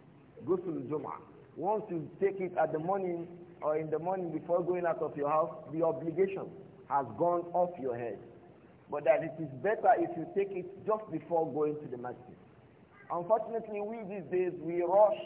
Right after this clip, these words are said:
into the masjid on the days of Jum'ah. Abdullah ibn Umar and others,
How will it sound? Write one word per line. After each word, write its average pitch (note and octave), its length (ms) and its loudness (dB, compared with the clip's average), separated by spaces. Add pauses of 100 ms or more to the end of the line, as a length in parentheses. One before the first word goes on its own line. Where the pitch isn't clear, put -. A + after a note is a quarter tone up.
into F#3 260 -2
the D#3+ 140 -2
masjid D3+ 500 -4
on B2 100 -6
the A#2+ 60 -6
days B2 320 -2
of G#2+ 160 -6
Jum'ah. - 300 -14 (1700)
Abdullah F#3+ 440 6
ibn F3+ 160 0
Umar E3 340 2
and C#3+ 120 -4
others, D#3 280 2